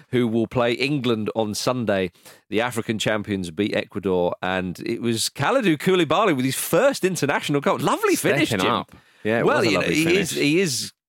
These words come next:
Speaker 1: uh, sort of emotionally and physically the big man of that team,
Speaker 2: <laughs>
Speaker 1: and they needed, they needed something, and it was, it was
Speaker 2: Yeah.
Speaker 1: a lovely finish.
Speaker 2: It was a lovely finish. It's, it's been a really sort of emotional journey for,
Speaker 1: Yes.
Speaker 2: for, for them, um,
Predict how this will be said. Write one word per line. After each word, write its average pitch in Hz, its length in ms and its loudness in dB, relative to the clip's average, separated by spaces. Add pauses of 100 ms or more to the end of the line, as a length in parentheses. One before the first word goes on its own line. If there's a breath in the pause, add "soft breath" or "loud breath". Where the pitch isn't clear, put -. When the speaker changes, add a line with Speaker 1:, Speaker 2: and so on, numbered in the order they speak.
(260)
Speaker 1:
uh, - 40 -6 (540)
sort 123 180 -4
of 107 120 -6
emotionally 135 720 0
and 123 220 -2
physically 131 360 -2
the 107 80 -2
big 117 220 -2
man 107 220 0
of 101 60 0
that 104 200 -2
team, 117 220 -2 (240)
Speaker 2:
<laughs> - 240 -18
Speaker 1:
and 117 160 -2
they 107 80 2
needed, 147 380 2
they 117 260 0
needed 139 280 0
something, 151 400 -2
and 110 80 -2
it 151 80 -4
was, 156 140 -6
it 190 140 -2
was 160 120 0
Speaker 2:
Yeah. 147 60 2
Speaker 1:
a - 20 -4
lovely 139 440 0
finish. - 440 -4
Speaker 2:
It 95 120 2
was 107 160 2
a 104 40 0
lovely 90 220 0
finish. 85 340 -6
It's, - 200 -8
it's - 160 -6 (120)
been 117 120 -2
a 110 60 0
really 98 200 -2
sort - 200 -10
of 85 60 -14
emotional 87 400 -8
journey 82 300 -4
for, - 240 -10 (140)
Speaker 1:
Yes. 82 260 -8
Speaker 2:
for, 82 260 -4
for - 220 -8
them, - 240 -4 (300)
um, 78 380 -4